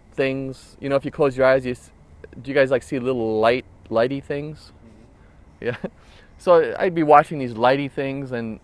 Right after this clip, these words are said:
Speaker 1: and the thoughts and stuff and, and, uh, shit, man, it got, like, it just, it was, like, quite a dark place, you know?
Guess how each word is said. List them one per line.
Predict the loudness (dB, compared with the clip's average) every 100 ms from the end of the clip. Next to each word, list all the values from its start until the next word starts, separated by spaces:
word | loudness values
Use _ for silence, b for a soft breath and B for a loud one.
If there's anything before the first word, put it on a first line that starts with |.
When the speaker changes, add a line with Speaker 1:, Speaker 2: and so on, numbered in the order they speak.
| -14
Speaker 1:
and | -12 -10 -10
the | -12
thoughts | -2 -2 -2 -6
and | -18
stuff | -10 -8 -8 -12
and, | -18 -20 b b b b b b -10
and, | -4 -4 -2
uh, | -4 -6
shit, | -8 -8 -6
man, | -4 -6
it | -2
got, | -2 -2
like, | -4 -6 -8 -20 _ -20 -20 -20 -20 -20 -10 -8
it |
just, | -4 -6 -6 -6
it |
was, | -6 -2
like, | -2 -2 -10 -20 _ _ -20 -20 _ -20 _ -20 _
quite | 0 2
a | 2
dark | 0 2 2 2 _ -8
place, | -4 -2 -4 -12
you | -10
know? | -10